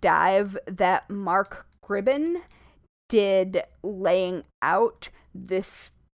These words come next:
particular story in all its complicated moving parts. It was super helpful while I was doing research because I found this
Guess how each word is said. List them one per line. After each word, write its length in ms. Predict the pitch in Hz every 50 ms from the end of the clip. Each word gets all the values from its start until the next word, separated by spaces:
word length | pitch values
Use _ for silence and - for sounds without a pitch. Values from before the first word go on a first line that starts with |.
| _ _ _
particular 720 | - - 214 202 - - 220 190 - - 233 214 208 208 208
story 680 | - - - - 175 165 165 202 226 247 277 285 285
in 280 | - - - 196 214 180 - -
all 440 | - 180 180 170 165 180 185 175 - -
its 400 | 175 190 175 160 190 - - -
complicated 720 | - - 208 170 160 - 190 165 - 190 175 165 160 156
moving 320 | 180 175 170 165 175 160 175
parts. 600 | - - 185 233 320 - _ - - - - - - _ - - _ _ -
It 200 | 214 214 - -
was 240 | 190 202 196 185
super 580 | 185 - - - - - 262 247 196 - 208 202
helpful 680 | 185 185 185 175 - - - - - 226 240 254 269 262
while 180 | 240 220 196 180
I 140 | 139 131
was 200 | 175 185 185 -
doing 320 | - - 185 175 165 165 156
research 640 | 156 180 220 - 277 254 285 302 - - - - - - - - _ _ _ _
because 640 | - 208 - 214 214 190 180 165 170 175 - - - - _ _ _ _ _ _ _ _ _ _ _ _ _ _ _ - - _ _ _ _
I 140 | - 202 220
found 560 | 214 - - 220 170 185 226 277 294 277 - -
this 480 | - 392 453 427 - - - - -